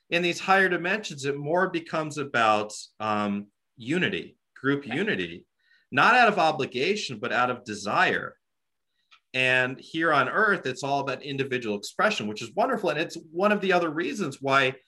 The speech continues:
Speaker 1: you know, souls will love to come down and, and be here
Speaker 2: Mm-hmm.
Speaker 1: to experience that. But yeah, for example, the Pleiadians, they wear uniforms. Assyrians, they tend to wear uniforms as well,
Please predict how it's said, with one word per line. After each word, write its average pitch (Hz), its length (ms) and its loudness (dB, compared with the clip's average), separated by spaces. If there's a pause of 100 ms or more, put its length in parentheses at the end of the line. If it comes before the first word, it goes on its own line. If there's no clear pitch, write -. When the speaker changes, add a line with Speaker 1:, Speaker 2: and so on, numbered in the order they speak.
(260)
Speaker 1:
you 160 100 0
know, 135 120 4
souls 165 420 0
will 143 160 -6 (120)
love 160 400 0
to 139 80 -12
come 143 280 -6
down 143 320 2
and, 135 220 -2
and 117 220 -6
be - 280 -8
here 87 300 -8 (180)
Speaker 2:
Mm-hmm. 110 140 -8
Speaker 1:
to 127 140 0
experience 185 680 -6
that. 90 260 -2 (340)
But 208 120 4
yeah, 208 160 4
for 151 160 0
example, 156 360 -2
the 143 120 -4
Pleiadians, 143 500 0
they 143 140 -4
wear 131 180 -2
uniforms. 127 540 -6
Assyrians, 120 560 -2
they 120 100 -2
tend 117 220 -4
to 113 60 -4
wear 110 120 -2
uniforms 110 520 -6
as 98 120 -10
well, 101 240 0